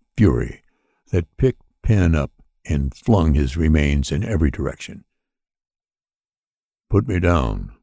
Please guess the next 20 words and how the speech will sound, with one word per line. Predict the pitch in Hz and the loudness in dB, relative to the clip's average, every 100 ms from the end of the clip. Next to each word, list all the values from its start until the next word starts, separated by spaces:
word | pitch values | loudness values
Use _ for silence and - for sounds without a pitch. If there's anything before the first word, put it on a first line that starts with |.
| _ | _
Boris | - 71 64 | -4 0 0
ordered, | 67 65 69 73 _ _ _ _ _ _ _ _ _ _ - | 0 0 -2 -6 _ _ _ _ _ _ _ _ _ _ -6
"on | 80 80 | 0 2
this | 87 - | 2 0
railing | 80 85 92 85 | 0 2 2 0
for | - 71 | -2 -2
a | |
moment | 76 80 101 _ _ _ | 2 2 -2 _ _ _
before | - 73 151 123 78 | -6 -4 -2 0 0
I | |
go | 69 78 | 0 0
inside." | 64 58 - 64 53 50 - _ _ _ _ _ _ _ _ _ _ _ _ _ _ _ - | 0 0 -2 -4 -4 -10 -16 _ _ _ _ _ _ _ _ _ _ _ _ _ _ _ -10
The | 95 | -8
crew | - 131 120 | 0 0 0
lowered | 90 85 78 69 | 0 2 2 0
him | 87 92 - | 0 0 -4
onto | 87 85 82 | -2 0 2
the | 80 73 | 0 0
concrete | - 85 71 80 67 | 0 -2 -2 -4 -6
surface | - 69 - 73 - - | -4 -4 -4 -6 -8 -14